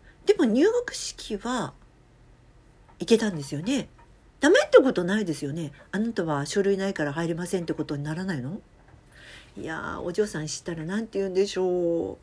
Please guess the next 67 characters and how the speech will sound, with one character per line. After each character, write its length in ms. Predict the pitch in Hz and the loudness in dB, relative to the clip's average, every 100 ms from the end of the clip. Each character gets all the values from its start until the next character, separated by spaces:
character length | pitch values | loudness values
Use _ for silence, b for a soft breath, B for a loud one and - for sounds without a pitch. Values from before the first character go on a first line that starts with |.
| - | -18
う。 40 | |
ね 140 | - 50 50 50 | -16 -16 -14 -14
え。 560 | - 202 202 208 202 208 B - | -12 -8 -6 -6 -6 -8 B -8
で 100 | 185 | -6
も 280 | 180 175 170 | -4 -4 -4
書 160 | - | -4
類 200 | 165 247 | -2 0
っ 40 | 302 | 0
て 460 | - - 285 208 B B | -4 0 2 2 B B
ほ 160 | - 254 | 0 2
ん 40 | 294 | 4
と 180 | 302 | 2
見 120 | 262 226 | 2 0
つ 160 | - | -2
か 160 | - 330 | 0 2
ら 120 | 349 | 2
な 140 | 339 | 2
い 60 | 359 | 2
と 140 | 381 | 2
き 220 | - 233 139 | 4 2 0
全 380 | - 240 294 262 | 4 6 6 4
然 260 | - 320 | 6 8
出 120 | 311 320 | 8 6
て 80 | |
こ 80 | 254 | 4
な 120 | 220 | 2
い 40 | 196 | 2
で 80 | 160 | 0
す 120 | 156 | 0
よ 80 | 135 | 0
ね。 280 | 147 143 - - b b b b b b b - | -2 -4 -10 -20 b b b b b b b -8
い 140 | 196 | -4
ら 140 | 240 294 | -2 -4
な 160 | 381 | -4
い 60 | 392 | -4
と 140 | 392 | -2
き 160 | 370 - | -4 -6
に 160 | 160 165 | -10 -8
ね、 80 | 180 185 175 - - - - | -10 -12 -18 -20 -20 -20 -12
出 100 | 170 | -6
て 120 | 160 | -4
き 100 | 156 | -4
ま 100 | 170 | -6
せ 140 | 185 240 | -8 -8
ん 100 | 240 | -8
か？ 460 | - 220 240 254 262 - b b - | -6 -6 -6 -8 -12 -18 b b -8
本 180 | 220 214 | -4 -2
当 140 | 220 | 0
に 160 | 208 208 | 0 0
あ 100 | 202 | 0
の、 340 | 196 190 185 - | -2 -4 -8 -10
探 220 | 185 180 | -10 -10
し 120 | - | -8
物 220 | 190 190 | -6 -4
は 120 | 190 185 | -4 -2
何 200 | 214 175 | -2 -2
で 80 | |
す 140 | 156 - | -6 -8
か 100 | 190 | -10
っ 40 | |
て 180 | - 143 | -8 -10
感 180 | 143 160 - - - | -8 -10 -12 -20 -16
じ 240 | 175 170 - | -14 -10 -6
で 140 | - | -4
す 160 | - 185 | -4 -2
よ 140 | 160 | -2
ね。 540 | 156 175 185 202 208 | -2 -4 -2 -4 -4